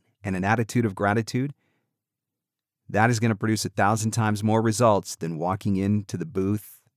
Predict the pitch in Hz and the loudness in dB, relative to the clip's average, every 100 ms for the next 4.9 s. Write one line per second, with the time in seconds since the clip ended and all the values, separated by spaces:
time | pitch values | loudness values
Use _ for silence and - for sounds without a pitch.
0 | _ 87 87 82 80 92 - 90 - - | _ -8 -6 -4 -6 -6 -4 -6 -6 -14
1 | _ _ _ _ _ _ _ _ 98 87 | _ _ _ _ _ _ _ _ -8 -8
2 | - 85 - - - 85 87 87 90 - | -4 -4 -4 -8 -8 -6 -4 -4 -6 -12
3 | _ _ _ _ _ _ _ _ _ - | _ _ _ _ _ _ _ _ _ -16
4 | 60 - 82 - - 85 - 92 82 | -16 -10 -6 -4 -4 -2 -2 -4 -6